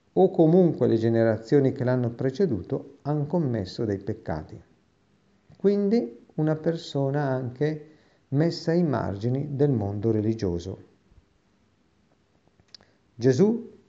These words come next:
interviene proprio là dove una persona è bloccata, è emarginata, è ritenuto o ridotta minus,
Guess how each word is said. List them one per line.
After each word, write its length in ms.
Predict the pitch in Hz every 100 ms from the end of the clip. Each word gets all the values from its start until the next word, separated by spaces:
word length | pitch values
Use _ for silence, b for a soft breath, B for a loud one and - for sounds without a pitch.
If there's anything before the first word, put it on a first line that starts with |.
| _ _ _ _ -
interviene 800 | 160 156 147 139 123 156 156 120
proprio 460 | - 156 160 127
là 320 | 101 98 - - _ _ _ _ b b b _ _ _ _ _ _ _ _
dove 320 | 120 156 131
una 200 | 123 123
persona 480 | 123 127 - 170 165
è 80 | 131
bloccata, 840 | 127 151 - 107 90 95 90 - _ _ _ _ _ _ _ _ _ _ _ _ _ b b b b _
è 100 | 147
emarginata, 1000 | 139 123 113 104 113 98 92 117 160 - - _ _ _ _ _ _ _ _ _ _ _ _ _ _ _
è 200 | 180 180
ritenuto 840 | 165 151 147 135 151 - 117 - -
o 140 | 143
ridotta 760 | 127 120 127 127 - - 95 110 _ _ _
minus, 720 | - 120 131 127 180 190 -